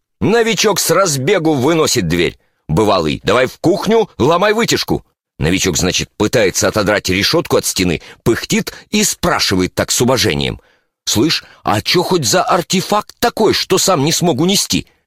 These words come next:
А бывалый ему: "Какой нахрен артефакт? Я до аварии в этой квартире жил, а в вентиляции водку от жены прятал. Давай, ломай быстрее!"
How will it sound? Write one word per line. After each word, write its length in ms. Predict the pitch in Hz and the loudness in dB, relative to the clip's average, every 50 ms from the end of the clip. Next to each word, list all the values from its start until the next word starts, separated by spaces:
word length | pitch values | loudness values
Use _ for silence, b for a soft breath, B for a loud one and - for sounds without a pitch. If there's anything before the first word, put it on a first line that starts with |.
| _ _ - | _ _ -2
А 140 | 123 120 95 | 0 0 2
бывалый 420 | 104 107 98 104 101 95 92 92 | 2 2 2 2 2 2 2 0
ему: 380 | 85 78 87 90 87 80 - _ _ _ _ - | 0 0 0 0 0 -2 -4 _ _ _ _ -2
"Какой 600 | - 120 131 135 - - - 127 175 196 185 160 | 0 2 2 0 0 0 0 2 2 4 2 2
нахрен 560 | 135 127 147 180 - - 143 156 170 165 156 | 2 2 0 0 0 0 0 0 2 2 2
артефакт? 720 | 160 147 - - 160 143 - - 151 147 - - - - - _ _ _ _ - | 0 0 0 0 -2 -2 0 0 -2 -2 -2 -4 -10 -20 -20 _ _ _ _ -2
Я 240 | 87 92 143 - 107 | 0 2 2 2 2
до 200 | 101 110 107 101 | 2 2 2 2
аварии 400 | 92 110 175 208 202 190 165 131 | 2 2 2 2 2 2 2 2
в 100 | 107 127 | 2 2
этой 220 | 147 - 180 156 | 2 0 0 0
квартире 540 | - - 269 262 - - 196 226 220 214 196 | 0 2 2 2 2 0 0 0 2 2 2
жил, 360 | 139 147 156 117 82 65 - b b b | 2 2 0 0 -2 -4 -8 b b b
а 100 | 101 127 | 0 0
в 40 | 120 | 2
вентиляции 840 | 120 135 147 143 123 - 143 147 160 175 170 - - 131 139 127 | 2 0 0 0 0 0 0 2 2 2 2 2 0 0 0 2
водку 580 | 123 113 110 120 160 196 208 190 - - 196 202 | 2 2 2 2 2 2 2 0 0 0 2 2
от 120 | 151 120 | 2 2
жены 260 | 113 165 202 202 170 - | 2 0 2 0 0 0
прятал. 480 | - 190 208 170 - - 82 69 - B B B | 0 0 2 2 2 0 -2 -4 -4 B B B
Давай, 440 | 98 135 214 202 190 226 110 - 143 | 2 2 4 4 4 4 4 4 4
ломай 340 | 127 143 185 214 233 233 233 | 4 2 2 2 2 2 2
быстрее!" 680 | 180 196 - - - 175 160 120 90 71 58 50 - | 2 0 0 0 0 0 2 2 2 0 0 -4 -6